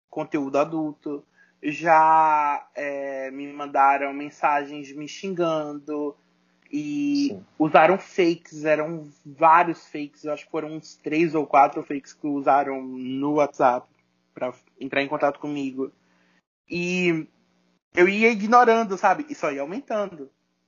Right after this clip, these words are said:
Speaker 2: Sim.
Speaker 1: Então, assim, é péssimo. E fora, fora esse caso que eu vivi, né, e que é irritante.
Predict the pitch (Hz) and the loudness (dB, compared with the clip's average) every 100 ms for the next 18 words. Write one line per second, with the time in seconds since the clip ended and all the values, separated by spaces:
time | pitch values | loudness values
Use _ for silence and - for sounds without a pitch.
0 | _ _ _ - 101 - 156 175 175 196 | _ _ _ -18 -18 -18 -10 -2 0 -2
1 | - 156 143 - _ _ _ _ _ _ | -4 -12 -12 -20 _ _ _ _ _ _
2 | - 160 - 208 175 175 - 190 - 202 | 0 0 2 0 0 -4 -10 -14 -12 -12
3 | 202 - _ _ _ - - - 196 247 | -14 -16 _ _ _ -14 -8 4 6 8
4 | 302 233 160 - 165 - 190 214 240 220 | 8 6 4 0 -8 2 6 6 6 2
5 | - - 170 175 - 160 - 160 156 180 | 0 -6 -6 -6 -10 -16 -4 0 0 -2
6 | 175 - 160 156 220 214 185 143 151 190 | -8 -12 -8 -6 -8 -10 -14 -12 -12 -10
7 | 277 - _ _ _ _ _ 151 147 170 | -12 -16 _ _ _ _ _ -2 0 0
8 | 190 - 220 - _ _ _ - 269 370 | -4 -8 -6 -8 _ _ _ 2 4 2
9 | 208 - 180 135 123 _ | -6 -8 -6 -6 -10 _